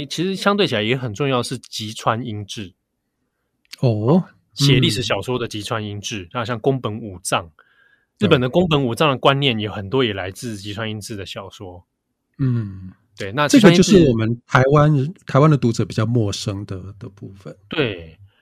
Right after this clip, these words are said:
Speaker 1: 我们可以讲说，日本很多大河剧那些历史印象里面，我们当然其中一个是司马辽太郎这个，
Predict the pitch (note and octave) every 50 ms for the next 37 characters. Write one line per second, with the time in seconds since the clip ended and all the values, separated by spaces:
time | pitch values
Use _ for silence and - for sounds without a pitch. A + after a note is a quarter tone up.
0 | _ _ _ _ _ A#3 B3 A#3+ - - G3 F3+ F3 F#3+ A#3+ G3+ C#3+ D3 E3+ G3+
1 | A#3 C#4 B3 G3 C#3 A2+ A2+ C#3+ F#3+ - C4 A3+ D#3+ - A#2 B2 C3 C3 - F#3+
2 | E3+ F#3+ E3 F3 F#3+ A3+ G3+ C#3 - - F3+ F3 D#3 C3 A#2 - D3+ A2+ G2 F2+
3 | G2 A#2 A#2+ G#2+ G#2 G#2 G#2+ B2+ D3 C#3+ E3 E3+ D3+ C3+ C#3 C3+ - C#3+ D3 D3
4 | C#3 C3+ C#3 B2 C#3 B2 - - - C3+ B2 G2+ F2+ F2+ F2+ G2+ - C3+ B2 G2+
5 | F2 F2 F2 E2+ - G#2 F#2 G2+ F#2 F#2 F2+